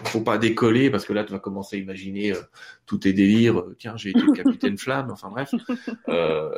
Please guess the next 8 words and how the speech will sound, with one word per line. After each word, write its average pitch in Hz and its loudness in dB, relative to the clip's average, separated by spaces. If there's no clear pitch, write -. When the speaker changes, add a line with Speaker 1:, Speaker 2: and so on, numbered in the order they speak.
Speaker 1:
vaut, 117 4
vaut 120 4
mieux 135 6
bien 131 2
s'ancrer, 156 0
hein. 131 -14
Et 127 2
puis, 185 0